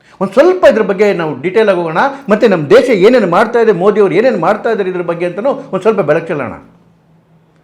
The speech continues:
ಸೈನೋ ವಹಾಬಿ ಲೆಫ್ಟಿಸ್ಟ್, ಸೈನೋ ಅಂತ ಹೇಳಿದ್ರೆ ಚೈನಾ.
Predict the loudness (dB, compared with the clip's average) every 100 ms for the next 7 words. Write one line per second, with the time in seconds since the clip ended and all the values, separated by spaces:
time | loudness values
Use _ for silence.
0 | _ _ _ -18 -2 0 2 2 2 2
1 | 2 0 0 -2 -4 -4 -6 -6 -12 -20
2 | _ _ _ _ _ -2 0 2 0 0
3 | -2 -6 -4 -4 -4 -8 -20 _ _ -2
4 | -2 -2 -4 -4 -8 -18